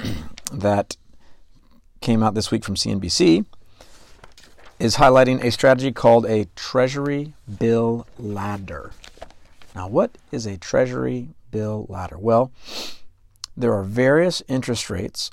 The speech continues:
on different Treasury bills based on their maturity, their,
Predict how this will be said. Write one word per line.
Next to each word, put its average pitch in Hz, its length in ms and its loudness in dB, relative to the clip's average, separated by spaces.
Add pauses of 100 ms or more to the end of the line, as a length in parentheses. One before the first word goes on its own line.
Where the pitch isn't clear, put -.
(100)
on 110 320 -2
different 113 340 -4 (520)
Treasury 110 520 0
bills 101 500 -4
based - 580 -6
on 95 340 -6
their 87 360 -10 (760)
maturity, 165 520 2
their, 92 160 -10